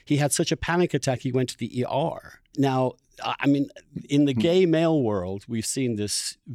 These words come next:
Speaker 1: really upfront. I've, I've, I've seen people go, become homeless. I, I, I've seen, and it's sort of fused.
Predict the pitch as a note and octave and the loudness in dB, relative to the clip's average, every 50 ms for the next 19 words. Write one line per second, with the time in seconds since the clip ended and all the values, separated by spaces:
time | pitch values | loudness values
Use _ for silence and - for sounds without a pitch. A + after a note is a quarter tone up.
0 | A2+ A#2+ C3+ C#3+ D3+ D3 B2+ G#2+ G#2 G2+ G2 F#2+ - _ _ _ - A2+ A2 - | -10 -4 0 0 2 2 2 2 0 -2 -2 -4 -8 _ _ _ -4 -4 -4 -4
1 | - - A2+ F#2+ F2 E2+ - - A2+ A2 G2+ - - - - G#2+ G#2+ G2 - - | -6 -6 -6 -6 -6 -8 -10 -6 -4 -4 -4 -6 -8 -6 -4 -4 -4 -4 -6 -6
2 | A#2 G2+ G2 - - - G2+ G#2 - - G#2+ - - G2 - G2 - _ - - | -4 -4 -2 -2 -2 -2 -4 -4 -4 -6 -6 -8 -8 -10 -10 -10 -12 _ -12 -12
3 | F#2+ - F#2+ F#2 F2 - - B2+ D#3 E3+ F3 F3+ F3+ - - - _ _ _ _ | -8 -6 -6 -8 -6 -4 -2 0 0 0 0 0 -2 -6 -10 -10 _ _ _ _
4 | - - - - - - - _ _ _ - A2+ G#2 - - A2 A#2 - - A#2 | -20 -20 -20 -20 -20 -20 -20 _ _ _ -6 -6 -4 -4 -4 -4 -4 -2 -2 -4
5 | A#2 A2+ - - B2 A2+ G#2+ A2+ A#2 A#2 A#2+ - - C#3 A#2+ - - - C3 A2+ | -2 -2 -2 0 0 0 0 2 2 0 0 0 -2 -2 -2 -2 -2 -2 0 -2
6 | A#2 - - - G3 G#3+ A3+ F3+ C#3+ C3 B2 B2+ B2+ B2+ - - - | -2 -4 -4 -2 0 2 2 4 4 4 4 2 0 -2 -4 -10 -12